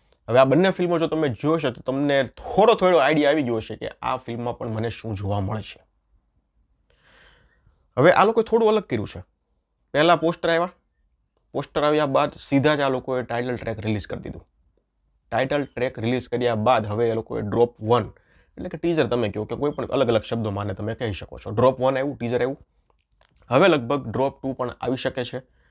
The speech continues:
પછી ડ્રોપ થ્રી પણ કદાચ આવે અને પછી કદાચ ફાઇનલ ટ્રેલર પણ આવે અથવા તો આના પછી ફાઇનલ ટ્રેલર પણ આવે કે જે કહે છે એ.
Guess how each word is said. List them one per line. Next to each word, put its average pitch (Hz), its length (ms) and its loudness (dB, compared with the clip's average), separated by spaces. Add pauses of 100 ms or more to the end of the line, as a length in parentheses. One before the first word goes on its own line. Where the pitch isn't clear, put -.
(220)
પછી 113 260 -4
ડ્રોપ 117 380 2
થ્રી 123 180 0
પણ 139 180 0
કદાચ 127 280 0
આવે 120 320 0
અને 117 160 -2
પછી 113 260 -8
કદાચ 123 280 0
ફાઇનલ 127 380 -2
ટ્રેલર 123 300 -2
પણ 120 140 -4
આવે 120 240 0
અથવા 143 320 -2
તો 143 120 2
આના 127 200 2
પછી 120 220 -6
ફાઇનલ 123 340 -4
ટ્રેલર 120 300 -2
પણ 110 140 -6
આવે 117 340 0
કે 120 120 -4
જે 160 160 2
કહે 117 220 2
છે - 140 -12
એ. - 120 -18